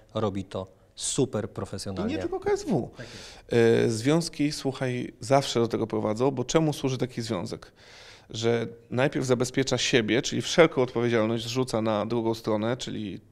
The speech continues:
Speaker 2: to tobie ma zależeć, żeby udowodnić, że ty w ogóle się nadajesz do tego, żeby to robić.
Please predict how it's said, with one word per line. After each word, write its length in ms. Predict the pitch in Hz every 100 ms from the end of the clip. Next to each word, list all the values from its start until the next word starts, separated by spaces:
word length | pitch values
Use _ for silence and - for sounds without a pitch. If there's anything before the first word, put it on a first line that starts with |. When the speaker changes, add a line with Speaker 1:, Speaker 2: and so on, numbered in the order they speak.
| _ _ _ _
Speaker 2:
to 120 | 117
tobie 400 | 117 - 143 135
ma 100 | 120
zależeć, 380 | 117 113 120 113
żeby 160 | 117 117
udowodnić, 580 | 98 123 120 135 135 117
że 120 | 117
ty 120 | 123
w 60 | 120
ogóle 180 | 123
się 120 | 123 123
nadajesz 540 | 123 127 127 104 110
do 100 | 110
tego, 240 | - -
żeby 240 | 110 110 110 -
to 100 | -
robić. 420 | 107 92 127 202